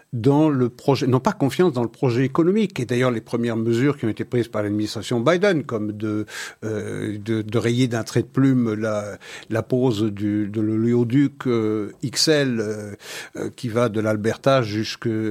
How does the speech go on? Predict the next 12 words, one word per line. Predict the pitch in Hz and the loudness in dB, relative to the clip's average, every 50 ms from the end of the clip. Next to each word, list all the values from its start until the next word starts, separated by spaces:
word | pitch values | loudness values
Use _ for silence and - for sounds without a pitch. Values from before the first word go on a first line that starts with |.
| 107 104 104 107 - - - - - - - - | -4 -6 -8 -10 -14 -16 -16 -16 -16 -18 -12 -10
jusqu'au | 110 90 95 104 - - - - | -8 -6 -6 -6 -6 -6 -6 -2
Texas. | - - 156 - - 226 202 - - - - _ _ _ _ _ _ - - - - - - - - - | 0 0 0 2 2 4 4 2 2 -2 -4 _ _ _ _ _ _ -20 -16 -16 -14 -14 -16 -18 -4 -4
Donc, | 143 135 - - - _ _ _ _ _ | -4 -4 -4 -10 -20 _ _ _ _ _
<clears throat> | - - - 160 117 - - - | 2 4 4 2 0 -2 -6 -8
beaucoup | 127 110 110 147 226 226 - 170 | -6 0 2 2 2 4 2 0
moins | 160 156 151 151 139 | 2 2 2 2 0
de | - | -2
confiance | - - 131 123 - - - 147 135 127 117 - - - - - - _ _ _ | -2 0 0 0 0 0 0 2 2 2 0 -2 -2 -4 -6 -8 -12 _ _ _
dans | 143 110 123 135 123 120 117 - - - | -6 0 2 2 2 2 2 -2 -4 -4
le | 120 120 113 | -4 -4 -2
programme | - - 117 107 110 110 107 110 | 0 0 0 2 2 0 0 0
économique, | 104 - 113 104 107 110 110 107 - - | -2 -2 -4 -2 -2 -2 -2 -4 -6 -8